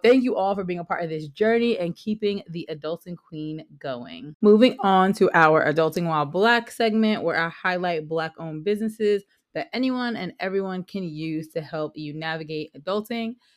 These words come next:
This week's Adulting While Black feature is B Marie Accessories. Shannon Johnson is the owner, A K A Boss Belle of B Marie Accessories, which launched in twenty twenty and is lovingly named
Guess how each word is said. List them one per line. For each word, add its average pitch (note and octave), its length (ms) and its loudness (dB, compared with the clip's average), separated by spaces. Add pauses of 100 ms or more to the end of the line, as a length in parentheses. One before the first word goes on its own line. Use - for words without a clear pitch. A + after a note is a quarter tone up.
(320)
This A3 260 2
week's G3+ 400 -6
Adulting E3+ 360 -4
While E3 120 -4
Black D#3+ 400 -4 (100)
feature E3 380 -6
is D3+ 300 -4 (120)
B E3+ 200 -10
Marie D#3+ 360 -6
Accessories. A#3 800 -4 (380)
Shannon G#3 360 -2
Johnson F3+ 420 -6
is D#3+ 160 -8
the D#3+ 120 -8
owner, E3 380 -6
A E3 140 -4
K E3+ 160 -6
A D3+ 180 -4
Boss F#3 380 -4
Belle D#3+ 400 -4
of C#3+ 240 -10
B D3+ 100 -6
Marie G3+ 260 -2
Accessories, D#3+ 800 -6
which D#3 220 -6
launched D#3+ 380 -10
in D3 100 -10
twenty G#3+ 320 -4
twenty E3 440 -8
and D#3 120 -8
is D3+ 120 -8
lovingly F3 400 -4
named D#3 300 -4